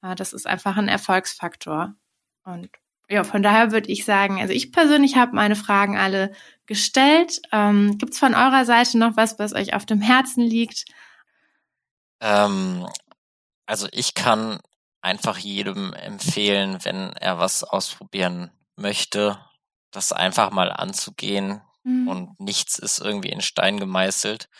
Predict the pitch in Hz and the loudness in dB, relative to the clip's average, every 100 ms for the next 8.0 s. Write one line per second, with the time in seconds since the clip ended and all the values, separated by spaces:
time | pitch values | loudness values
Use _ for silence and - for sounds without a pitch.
0 | - - 247 247 247 254 254 _ _ _ | -20 -18 0 2 2 0 -8 _ _ _
1 | - 95 90 95 92 101 110 113 - 98 | -12 -8 -2 0 0 2 4 4 2 -4
2 | - 104 110 104 - 92 92 123 110 - | -2 -4 -2 0 2 0 0 -4 -4 -6
3 | - 113 - 147 117 104 - - - 107 | -8 -6 2 6 6 2 -4 -8 -6 -6
4 | - - - - - _ _ 87 120 127 | -2 -2 0 -4 -6 _ _ 2 4 4
5 | 110 110 113 - - 110 110 110 110 _ | 2 2 0 -6 -4 -2 -2 -6 -12 _
6 | _ _ _ - 113 170 110 175 196 135 | _ _ _ -10 -2 2 4 4 2 0
7 | 151 117 90 92 107 120 139 - 196 220 | 4 4 4 0 0 2 2 2 -2 -4